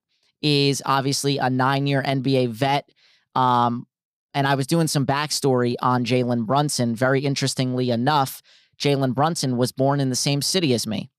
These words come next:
Thought that was very cool. The same city I went to college in also. Um, and I wish I would have known this earlier, but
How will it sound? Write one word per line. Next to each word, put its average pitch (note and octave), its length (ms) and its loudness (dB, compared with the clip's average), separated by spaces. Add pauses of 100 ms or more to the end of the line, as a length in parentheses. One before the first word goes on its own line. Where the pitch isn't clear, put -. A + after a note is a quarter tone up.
(720)
Thought C3 140 0
that B2+ 120 0
was G#2+ 140 -6
very C3+ 380 2
cool. A#2+ 420 0 (300)
The C3 80 -2
same C#3+ 260 0
city C#3 260 0
I B2+ 100 2
went B2 180 0
to A2+ 80 -4
college D3+ 520 0
in A#2 280 -4 (340)
also. B2 640 0 (280)
Um, A#2 540 0 (1200)
and D3 460 0
I C3+ 140 0
wish D3 200 -2
I D3+ 80 2
would C#3 140 0
have B2+ 140 -2
known D#3 280 0
this C#3 220 0
earlier, D3 460 0
but C#3 480 -2